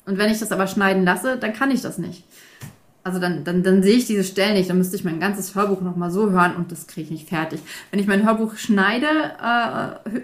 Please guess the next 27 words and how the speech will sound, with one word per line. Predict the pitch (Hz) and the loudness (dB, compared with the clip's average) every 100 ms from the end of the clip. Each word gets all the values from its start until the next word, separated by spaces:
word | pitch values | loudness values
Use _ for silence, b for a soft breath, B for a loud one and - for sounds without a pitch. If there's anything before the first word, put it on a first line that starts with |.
| - | -4
und | 220 220 | -4 -2
höre, | 240 254 294 320 - _ - | -2 -2 -2 -2 -6 _ -6
ähm, | 202 208 208 B B 175 | -2 -2 -6 B B -4
dann | |
ist | 208 - | -2 0
das | 226 | 0
immer | 226 | 2
bloß | 208 220 | 2 0
so | 185 | -2
eine | 170 | -4
Stunde. | - 220 262 349 | -2 2 6 6
<laughs> | 339 B B B B | 6 B B B B
Also, | 220 220 | -2 0
naja, | 196 185 | 2 0
keine | 214 185 | 0 -4
Ahnung. | 151 151 B B - | -6 -10 B B 0
Auf | - | 2
jeden | 277 294 | 4 4
Fall, | 269 247 220 - _ _ _ _ _ _ _ _ _ _ _ _ _ _ - | 4 2 0 -10 _ _ _ _ _ _ _ _ _ _ _ _ _ _ -10
wie | 226 | -2
gesagt, | 240 180 185 - _ _ _ _ _ | 2 2 0 -6 _ _ _ _ _
guck | - - 320 311 - | -6 2 2 0 -6
die | 233 | 0
genau | 208 220 294 | 4 6 4
an | - 254 285 285 - 214 | 4 2 0 -4 -6 -2
und | 214 | 0
das | 285 - | 0 -2